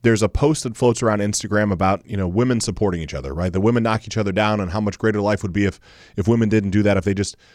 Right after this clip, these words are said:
you know, "Women, let's support each other." And I gotta tell you, on, on, on our side, like, when you, and I cringe with this term, but it's what everybody knows, right? The alpha male, the, the producer, the entrepreneur, right? There's a lot of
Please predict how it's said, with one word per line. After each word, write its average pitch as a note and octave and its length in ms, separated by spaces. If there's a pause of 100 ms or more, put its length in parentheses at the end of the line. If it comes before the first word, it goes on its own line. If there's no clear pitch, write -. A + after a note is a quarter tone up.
(100)
you G#2 80
know, G2 60
"Women, C#3 260
let's B2 140
support G#2 320
each D#2 160
other." D2 240 (1200)
And A2 100
I C3+ 80
gotta F#3 140
tell D#3 140
you, B2+ 60
on, A2+ 100
on, G2+ 200
on F#2 220
our A#2+ 180
side, D#3 360
like, G2 160
when A2 100
you, A#2+ 300 (680)
and B2 100
I C3 60
cringe F#3 300
with C#3+ 120
this B2 200
term, B2 260
but A2 260
it's - 280
what D3 160
everybody G#2+ 360
knows, E2+ 520
right? A#2+ 180
The A#2+ 140
alpha C3 340
male, A2 380
the, G2 260 (140)
the G2+ 100
producer, G#2+ 560
the G2 140
entrepreneur, G2+ 680 (1200)
right? B2+ 200
There's E3 200
a G3 60
lot A2 460
of F2+ 340